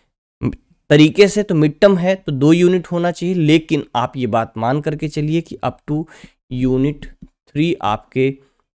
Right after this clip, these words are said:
इस पेपर में आना तय है। ठीक है, यूनिट थ्री दोनों पेपर के। ठीक है, three, three unit, unit one, two and three। चलिए यहीं पर हम लिख देते हैं one, two and three।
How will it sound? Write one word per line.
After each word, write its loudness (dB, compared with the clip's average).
इस -6
पेपर -6
में -8
आना -6
तय -2
है। -12
ठीक 0
है, -4
यूनिट 4
थ्री 0
दोनों 4
पेपर -6
के। -16
ठीक -2
है, -4
three, 6
three -2
unit, -6
unit -2
one, 0
two -2
and -4
three। -8
चलिए -6
यहीं -4
पर -8
हम -6
लिख -2
देते -10
हैं -6
one, -4
two -4
and -4
three। -6